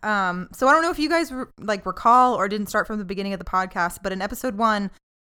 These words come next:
Speaker 2: I began with telling everyone about the rape of a woman that happened just a few months prior to Cheryl and Andy's murder.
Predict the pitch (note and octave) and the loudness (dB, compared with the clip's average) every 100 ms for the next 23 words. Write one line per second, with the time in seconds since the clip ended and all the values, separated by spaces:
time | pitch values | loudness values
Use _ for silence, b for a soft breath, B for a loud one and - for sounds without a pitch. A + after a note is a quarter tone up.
0 | _ G#3 G#3 G3 A3 A#3 A3+ A3 G#3+ A3 | _ -4 -4 -2 0 0 -2 -4 -4 -2
1 | G#3 - F#3+ G3 F#3 F3+ E3+ F#3 F#3 G3+ | -4 -4 -4 -4 -2 -2 -2 -4 -6 -6
2 | F3+ F3+ F3+ F#3+ F3+ E3+ E3 F3 F#3+ G3 | -6 -6 -4 -4 -4 -6 -8 -6 -6 -6
3 | F#3+ - F3 G#3 G3+ - - F#3+ F#3+ F3 | -8 -10 -10 -6 -6 -8 -4 0 0 -2
4 | E3+ - F#3+ - F#3+ F3+ F3+ E3 F3 E3+ | -6 -8 -12 -6 -4 -4 -4 -8 -10 -8
5 | F3 E3+ D#3 D3+ | -6 -6 -6 -10